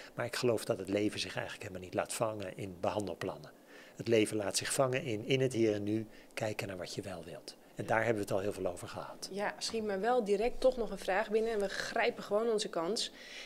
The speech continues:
Speaker 2: Ik had het al over hooikoorts, we hadden het over angsten,
Speaker 1: Mhm.
Speaker 2: ehm, we hadden het over dingen in de sport. Waar, waar, waar kan ik Psychica eigenlijk allemaal voor inzetten?
Speaker 1: Ja, ehm, eigenlijk voor bijna alles in je leven. En ik zeg bijna,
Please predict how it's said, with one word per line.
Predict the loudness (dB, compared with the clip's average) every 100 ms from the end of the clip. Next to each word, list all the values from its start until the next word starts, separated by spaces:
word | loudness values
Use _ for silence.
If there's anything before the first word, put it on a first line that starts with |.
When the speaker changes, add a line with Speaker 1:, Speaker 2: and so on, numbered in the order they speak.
| -2
Speaker 2:
Ik | 0 6
had | 6
het | 6
al | 8 8
over | 6 2
hooikoorts, | 6 8 8 6 6 6 0 -4 -8 -20 0
we | 6
hadden | 6 6
het | 6
over | 6 4 2
angsten, | 2 4 4 4 4 2 -2 -2
Speaker 1:
Mhm. | 0 0 0 -2 0
Speaker 2:
ehm, | 4 8 8 8 8 6 6 6
we |
hadden | 8 8 8 8
het | 6 8
over | 6 6 6
dingen | 8 8 8
in | 6
de |
sport. | 4 2 4 4 4 -8 -12 -20 -20 -20 0
Waar, | 4 6
waar, | 8 8 8 8
waar | 6 6
kan | 4
ik | 2
Psychica | 2 -2 2 4 6
eigenlijk | 6 4 4 4
allemaal | 6 4 4
voor | 4 6
inzetten? | 8 8 6 4 4 -2 -8 -20 -20 -20 -20 -20 -20 0
Speaker 1:
Ja, | 2 4 4 0 -10 -14 -14 -18 -6
ehm, | 0 2 2 -2 -8 -18 -20 -6
eigenlijk | -2 0 0 0
voor | 2
bijna | 4 4 4
alles | 2 2 0
in | -2
je | -2
leven. | -4 -6 -8 0
En | 0
ik | 4
zeg | 6 6 8
bijna, | 8 8 4 4